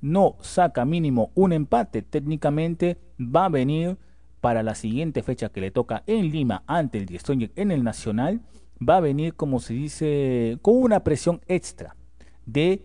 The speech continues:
ya no tienes margen de error. Ojo, no tienes margen de error porque te juegas tu segundo partido ya de lo-, de local y de ahí tienes visita, visita y local. Ya te queda pocos puntos para pelear.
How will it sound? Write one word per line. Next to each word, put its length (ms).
ya 160
no 140
tienes 200
margen 300
de 80
error. 400
Ojo, 420
no 280
tienes 340
margen 320
de 80
error 220
porque 400
te 80
juegas 340
tu 80
segundo 540
partido 520
ya 280
de 100
lo-, 240
de 160
local 440
y 120
de 40
ahí 160
tienes 300
visita, 360
visita 300
y 60
local. 480
Ya 200
te 160
queda 280
pocos 680
puntos 440
para 240
pelear. 340